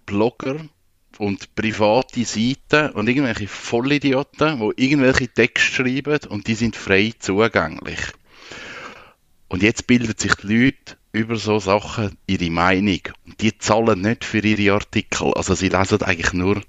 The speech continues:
Gratisartikel. Und das ist halt so, dass die oft in schlechterer Qualität sind und halt nicht so gut recherchiert sind.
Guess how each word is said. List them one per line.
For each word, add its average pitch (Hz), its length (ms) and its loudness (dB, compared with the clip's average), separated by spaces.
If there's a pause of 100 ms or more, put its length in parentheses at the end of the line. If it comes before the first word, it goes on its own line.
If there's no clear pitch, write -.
(140)
Gratisartikel. 95 960 -2
Und - 240 -6
das 85 100 -4
ist 90 180 2
halt 92 200 0
so, 90 160 2
dass - 180 -8
die - 160 -4
oft - 300 -6
in - 100 -6
schlechterer 82 520 -2
Qualität - 680 0
sind 139 160 2
und 92 180 -2
halt 90 120 2
nicht 98 180 2
so 104 80 -2
gut - 260 -4
recherchiert - 640 -2
sind. - 240 -10